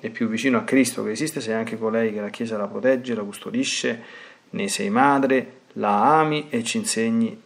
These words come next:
a viverci e ad amarla. Facci sempre ricordare che i tuoi figli sono figli innamorati della Chiesa, così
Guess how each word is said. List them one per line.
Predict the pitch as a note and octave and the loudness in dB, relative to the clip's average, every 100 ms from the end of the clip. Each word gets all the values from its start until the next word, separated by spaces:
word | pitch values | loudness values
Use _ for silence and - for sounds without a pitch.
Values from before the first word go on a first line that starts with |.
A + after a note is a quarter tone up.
| _ | _
a | G#2 | -6
viverci | G2+ A#2+ D#3 D#3 - - - - | 2 4 6 6 4 -2 -6 -12
e | - | -2
ad | A2 | 0
amarla. | G#2+ G2 F#2 - - - - _ _ _ - _ _ _ _ _ _ _ _ - | 0 -2 -6 -10 -14 -18 -20 _ _ _ -20 _ _ _ _ _ _ _ _ -10
Facci | - G2+ | -6 -4
sempre | G#2+ A2 G#2+ | 2 2 4
ricordare | A2 A2 A#2 B2 | 4 6 8 8
che | A2 | 6
i | |
tuoi | G#2 A2+ | 2 0
figli | C3+ D3 B2 | 2 4 2
sono | G#2+ A2 | 2 -2
figli | G#2+ D3 C#3+ | 2 2 6
innamorati | A#2+ C#3+ D#3 C#3+ C#3+ B2+ A#2 G#2 G#2 - _ _ - | 8 8 8 8 8 4 -2 -10 -12 -18 _ _ -8
della | A2 G#2+ G#2+ | -4 -4 -4
Chiesa, | - E3 F3 E3 E3+ - - - - _ _ | 2 6 8 8 6 2 -10 -18 -20 _ _
così | B2 A#2+ - G3 G3 - - | 8 8 10 10 10 4 -12